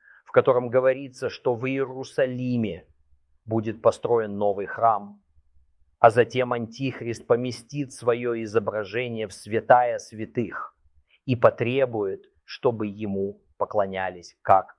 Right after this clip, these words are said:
Богу. На самом деле нет большой разницы между приглашением врагов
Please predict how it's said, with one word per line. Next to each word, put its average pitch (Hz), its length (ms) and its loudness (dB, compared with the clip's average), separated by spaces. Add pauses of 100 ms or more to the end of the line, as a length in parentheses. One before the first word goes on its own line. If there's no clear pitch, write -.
(140)
Богу. 95 540 -2 (1500)
На 123 140 6
самом 139 440 4
деле 131 300 -6
нет 123 320 -2
большой 107 440 -2
разницы 90 600 -4 (400)
между 117 480 -2
приглашением 113 880 -4
врагов 120 600 2